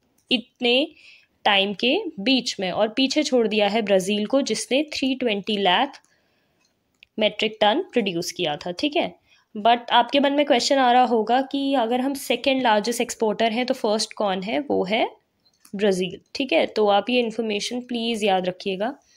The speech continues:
और the next question is, who won the two thousand and twenty-two U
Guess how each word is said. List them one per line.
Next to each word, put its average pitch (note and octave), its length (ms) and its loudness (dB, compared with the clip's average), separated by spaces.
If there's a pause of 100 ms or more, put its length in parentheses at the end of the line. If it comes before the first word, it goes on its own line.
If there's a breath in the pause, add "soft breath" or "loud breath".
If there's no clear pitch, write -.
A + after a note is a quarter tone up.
(580 soft breath)
और F3+ 420 -4
the F#3 220 -6
next A3 340 -4
question A#3 300 -2
is, A3+ 180 -4
who C4+ 240 2
won G#3+ 180 0
the A3 120 -2
two A#3+ 200 -6
thousand B3+ 380 2
and C4+ 160 -2
twenty-two A#3 540 -4 (120)
U A3+ 140 -2